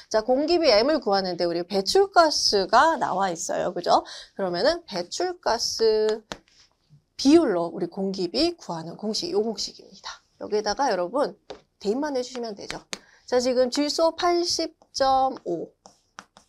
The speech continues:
그 다음에 산소가 육 점 오. 씨오는 없어요. 그죠? 없으니까 그냥 영으로 보시면 돼요.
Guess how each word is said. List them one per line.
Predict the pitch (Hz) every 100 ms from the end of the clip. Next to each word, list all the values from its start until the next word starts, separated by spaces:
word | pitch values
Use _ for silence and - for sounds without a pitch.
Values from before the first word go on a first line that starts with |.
| _ _ - - _ _ - - _ _ - _ _ _ - _ _ _ _ _ - _ _ - - - _ _ - - - - - - _ _ - - - - _
그 | -
다음에 | 196 180 190
산소가 | 262 339 349 349 339 175 240 - _ -
육 | 202 -
점 | 214 170
오. | 190 - _ - _ - _ - _ _ - - -
씨오는 | - - 381 415 349 185
없어요. | 160 - 202 170
그죠? | 175 -
없으니까 | - 180 - 262 226
그냥 | 196 180 170
영으로 | 170 233 220
보시면 | - - 190 -
돼요. | -